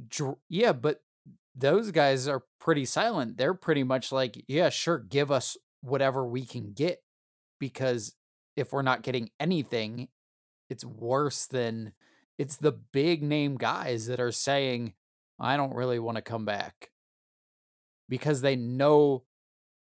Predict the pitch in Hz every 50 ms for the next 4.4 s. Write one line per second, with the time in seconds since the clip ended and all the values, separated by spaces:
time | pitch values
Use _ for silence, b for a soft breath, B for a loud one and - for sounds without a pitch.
0 | _ - 131 131 120 127 131 139 139 - - 135 123 117 110 - - 135 147 143
1 | 127 127 117 113 - 113 110 107 107 104 123 120 113 107 95 - 127 127 127 113
2 | - _ _ _ _ _ _ _ _ _ _ _ _ _ _ _ _ _ _ _
3 | _ _ _ _ _ _ - - 110 98 - 123 123 127 117 113 113 117 120 123
4 | 123 120 113 117 107 104 123 113